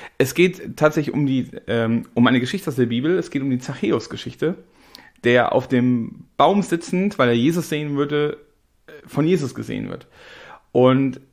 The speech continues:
ich hab noch mal so gedacht, eben, als wir kurz mal drüber gesprochen haben, über diese Geschichte, für mich ist immer so krass dieser Punkt,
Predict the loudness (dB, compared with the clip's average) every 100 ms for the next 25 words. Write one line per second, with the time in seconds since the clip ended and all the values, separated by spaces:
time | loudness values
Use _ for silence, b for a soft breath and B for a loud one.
0 | _ _ -6 -2 0 2 0 0 0 0
1 | -2 -4 -4 -2 -2 -2 0 0 0 0
2 | -2 0 -4 0 -2 -2 -2 0 2 2
3 | 0 -2 -6 -6 -8 0 2 2 B B
4 | B B 2 2 0 0 0 0 -4 -10
5 | 0 0 0 -2 -4 -4 0 0 0 -6